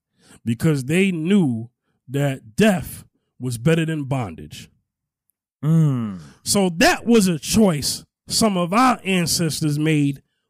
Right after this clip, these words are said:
Speaker 1: when they were on the fantastic, not fantastic voyage, I'll say the horrific vo-, voyage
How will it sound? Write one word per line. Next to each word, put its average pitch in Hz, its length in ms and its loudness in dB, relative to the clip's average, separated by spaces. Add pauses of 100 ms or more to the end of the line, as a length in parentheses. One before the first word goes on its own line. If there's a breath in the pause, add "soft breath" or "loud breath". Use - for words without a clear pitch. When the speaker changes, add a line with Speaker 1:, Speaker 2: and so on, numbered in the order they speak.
Speaker 1:
when 156 280 0
they 202 200 4
were 175 160 -2
on 170 280 -4
the 135 220 -6 (180)
fantastic, 196 1000 0 (380)
not 160 320 -4
fantastic 151 680 -2
voyage, 127 480 -6 (200 soft breath)
I'll 170 180 -2
say 180 240 -2
the 160 180 -8
horrific 156 580 -4
vo-, 113 360 -4
voyage 123 560 -4